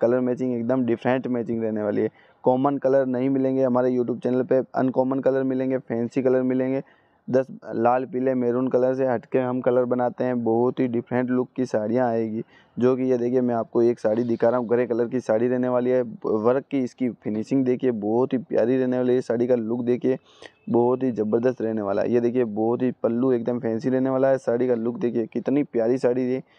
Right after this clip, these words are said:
इसकी गोरी कलर, सांवली कलर, किसी, कोई भी लड़की इसको पहन सकती है। Only लड़कियों के लिए special offer रहने वाला है। Girlies लड़की के लिए बहुत ही शानदार साड़ियों का collection हमारे YouTube channel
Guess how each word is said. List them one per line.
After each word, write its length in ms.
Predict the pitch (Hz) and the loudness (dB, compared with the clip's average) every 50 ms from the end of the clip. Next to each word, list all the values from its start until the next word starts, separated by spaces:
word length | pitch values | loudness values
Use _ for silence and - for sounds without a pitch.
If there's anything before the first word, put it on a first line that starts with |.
| _ _ _ _ - | _ _ _ _ -14
इसकी 220 | - 135 - 135 127 | -12 -6 -2 -2 0
गोरी 320 | 110 110 113 117 120 127 120 | 2 2 2 2 2 2 2
कलर, 260 | - 123 123 123 123 | 2 2 2 2 2
सांवली 340 | - 120 107 110 113 117 113 | 0 -2 -4 -2 -2 -2 0
कलर, 200 | - 117 120 117 | 0 0 0 0
किसी, 300 | - 113 113 - - 120 | -2 -4 -6 -6 -2 0
कोई 220 | 120 120 135 139 | 2 2 2 2
भी 100 | 131 131 | 0 0
लड़की 400 | 120 113 113 110 110 - 131 123 | 0 0 0 0 0 -2 -2 -2
इसको 220 | 120 - - 123 | -2 -2 -4 -4
पहन 240 | 113 - 117 113 113 110 | -2 -2 -2 -2 -2 -4
सकती 280 | - 101 - - 107 | -6 -8 -6 -4 -2
है। 140 | 104 104 107 - _ _ _ _ - | -2 -2 -2 -4 _ _ _ _ -2
Only 320 | - 123 135 143 143 147 143 | 0 2 2 2 2 2 2
लड़कियों 440 | 139 123 120 120 - 139 135 135 127 | 2 2 0 0 -2 -2 -2 -2 0
के 120 | 127 131 | 0 0
लिए 360 | 127 131 131 135 135 120 107 107 | 0 2 2 2 2 0 0 -4
special 440 | - _ - 110 113 - 139 131 | -8 _ -2 -2 0 2 2 2
offer 280 | 127 123 127 - 135 127 | 2 2 0 0 0 -2
रहने 220 | 123 123 123 123 | -2 -2 -4 -4
वाला 160 | 123 123 127 127 | -2 0 0 0
है। 80 | 127 | 0
Girlies 420 | 117 117 117 120 117 120 131 131 - - 127 | 0 0 0 0 2 0 0 -2 -2 -2 -2
लड़की 340 | 127 123 - - - 123 | -2 -2 -2 -4 -8 -6
के 180 | - - 123 127 | -4 -2 0 0
लिए 300 | 127 127 127 127 131 135 - _ - - - - _ - | 0 0 0 0 0 -2 -4 _ -20 -20 -20 -20 _ -4
बहुत 360 | - 117 120 123 127 131 135 139 | 0 2 2 2 2 0 0 0
ही 60 | 131 | -2
शानदार 480 | - - 117 117 117 117 117 127 127 127 | -2 -2 -2 -2 0 0 2 2 2 2
साड़ियों 380 | 123 131 123 123 127 131 123 120 | 2 2 0 2 2 0 -2 -2
का 80 | 120 117 | -2 0
collection 380 | - 123 120 123 - - 131 | 0 0 0 0 0 -2 -4
हमारे 280 | 127 120 113 120 123 123 | -2 0 0 2 2 2
YouTube 280 | 123 120 113 123 113 - | 2 0 -2 -2 -4 -4
channel 180 | 120 117 117 | -2 -2 -2